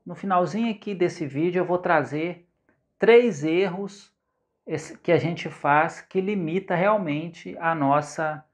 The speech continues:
é, técnica no violino. Mas aqui eu gostaria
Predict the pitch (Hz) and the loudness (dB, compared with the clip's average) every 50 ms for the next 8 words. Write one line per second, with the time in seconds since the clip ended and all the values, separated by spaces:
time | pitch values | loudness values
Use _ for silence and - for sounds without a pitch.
0 | _ _ _ _ _ _ _ - - 139 143 143 147 143 135 139 - - 156 156 | _ _ _ _ _ _ _ -8 -4 -2 0 0 0 0 -2 -4 0 2 2 2
1 | 151 151 165 156 143 160 156 151 147 143 160 165 156 139 117 104 95 - 135 - | 2 0 -6 -10 -6 -6 -6 -6 -6 -6 -6 -6 -4 -6 -6 -8 -10 -14 -18 -20
2 | _ _ _ _ _ _ _ _ _ _ _ _ _ _ _ _ _ _ _ _ | _ _ _ _ _ _ _ _ _ _ _ _ _ _ _ _ _ _ _ _
3 | - 165 170 170 151 185 180 180 - - - 233 226 196 - - 156 156 147 170 | 0 4 4 4 6 4 2 2 -2 -4 -2 -2 -2 0 -2 0 0 2 2 2
4 | 165 165 - 165 135 123 120 139 165 170 135 104 - - | 0 0 0 0 0 2 2 0 -2 -4 -4 -6 -8 -12